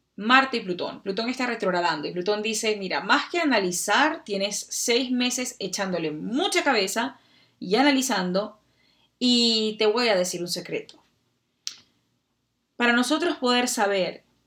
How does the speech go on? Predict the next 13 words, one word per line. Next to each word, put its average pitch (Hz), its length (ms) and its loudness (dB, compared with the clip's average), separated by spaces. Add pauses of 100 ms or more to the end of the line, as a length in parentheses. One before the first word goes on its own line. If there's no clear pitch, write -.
(220)
cómo 254 240 2
nos 240 120 0
sentimos 196 520 -4
y 180 80 -6
cómo 214 200 0
manejarnos 196 500 -2
emocionalmente 190 680 -4
en 180 60 -2
una 196 140 -4
situación, 180 640 -6 (840)
obviamente 220 760 2
pensamos, 170 920 -4
obviamente 190 880 -2